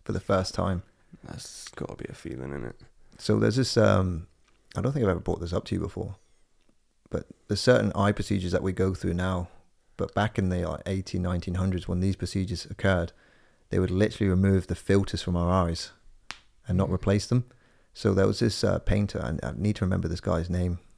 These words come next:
Speaker 1: but, uh, it was fascinating. He had, this was around the eighteen hundreds, he had an eye surgery. The filter was removed from one of his eyes, and so he could see ultraviolet.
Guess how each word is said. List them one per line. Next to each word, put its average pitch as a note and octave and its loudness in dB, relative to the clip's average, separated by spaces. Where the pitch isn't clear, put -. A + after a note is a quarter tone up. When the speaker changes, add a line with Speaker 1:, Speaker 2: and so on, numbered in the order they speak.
Speaker 1:
but, - -2
uh, D#2+ 0
it E2 0
was E2 -6
fascinating. F#2 -2
He G#2+ 2
had, G#2 4
this G#2+ -4
was G2+ 2
around F#2+ 4
the F2+ 0
eighteen F#2 -2
hundreds, F2+ -2
he E2+ -2
had F2+ 2
an F2 -2
eye F#2+ 2
surgery. E2+ -4
The G2 -4
filter G2 2
was F#2 -2
removed G2 2
from F#2+ -2
one F#2 2
of F2+ 0
his F2 -2
eyes, F2+ 2
and F2 0
so - 0
he G2 2
could G#2 -2
see G2 0
ultraviolet. F#2 2